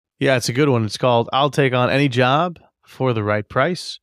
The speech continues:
When an allied character wounds an enemy unit, after the effect is resolved, refresh one force, and one character in this unit may recover. Then, if the allied character who wounded the enemy unit is a bounty hunter, you also refresh an additional force.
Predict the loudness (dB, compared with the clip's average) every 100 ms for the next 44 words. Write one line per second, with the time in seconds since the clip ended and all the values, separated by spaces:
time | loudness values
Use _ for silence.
0 | _ _ _ -4 0 0 2 2 2 2
1 | 0 0 0 -2 0 0 0 0 -2 -2
2 | -2 0 0 -2 -4 _ _ _ -4 -2
3 | 0 0 0 0 -2 -2 -6 -6 0 2
4 | 2 -2 _ _ -6 -2 0 2 2 0
5 | 0 -2 -2 -8 -16 _ _ -4 0 2
6 | 0 0 -2 0 0 0 0 0 0 0
7 | -2 -4 -2 0 0 -2 _ _ _ -4
8 | 0 0 -2 -6 _ _ -4 -2 0 0
9 | 2 2 0 0 -2 0 -2 -2 -6 _
10 | _ _ 0 0 0 -6 _ _ -2 0
11 | 2 2 2 0 0 -2 0 -2 -4 _
12 | _ -2 0 0 2 0 0 0 0 -2
13 | -6 _ _ -6 -2 0 0 0 0 0
14 | 0 0 0 0 0 2 0 -2 -6 -8
15 | -8 -8 -10